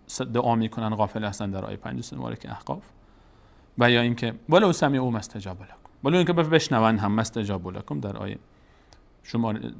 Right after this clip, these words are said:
شمارهٔ پونزده سورهٔ مبارکهٔ، چهارده و پونزده سورهٔ مبارکهٔ فاطر. ولو اینکه بشنون هم نمی‌تونن به شما کمکی بکنند. اینها به این اعتقادن که این عده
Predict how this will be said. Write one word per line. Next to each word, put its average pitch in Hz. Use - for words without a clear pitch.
شمارهٔ 107
پونزده 104
سورهٔ 98
مبارکهٔ، 95
چهارده 98
و 98
پونزده 98
سورهٔ -
مبارکهٔ 98
فاطر. 139
ولو 175
اینکه 208
بشنون 139
هم 113
نمی‌تونن 107
به 95
شما 95
کمکی 98
بکنند. 123
اینها 160
به 139
این 170
اعتقادن 107
که -
این 139
عده 143